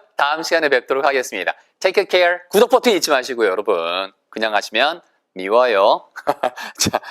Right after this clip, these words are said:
여러분, 예, 댓글도 한번 응원, 그다음에 연습도 하시고요. 주위에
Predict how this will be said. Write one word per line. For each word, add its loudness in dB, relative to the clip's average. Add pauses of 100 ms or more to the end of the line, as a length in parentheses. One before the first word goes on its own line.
(140)
여러분, -2 (320)
예, 0
댓글도 2
한번 0
응원, -2 (200)
그다음에 -2 (140)
연습도 0
하시고요. 0
주위에 0